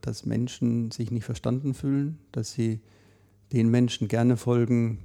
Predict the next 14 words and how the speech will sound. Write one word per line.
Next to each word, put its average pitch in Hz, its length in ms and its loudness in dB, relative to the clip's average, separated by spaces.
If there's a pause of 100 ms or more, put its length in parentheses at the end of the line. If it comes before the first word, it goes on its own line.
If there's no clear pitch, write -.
(120)
die 120 80 0
es 107 100 -4
ein 110 100 0
bisschen 117 280 -2
einfacher 139 440 4
formulieren, 139 600 4
ja, 123 160 2
und 117 200 0
die - 40 -2
es 110 100 -4
ein 117 100 -2
bisschen 117 280 -6
dramatischer 110 580 -2
formulieren, 123 600 0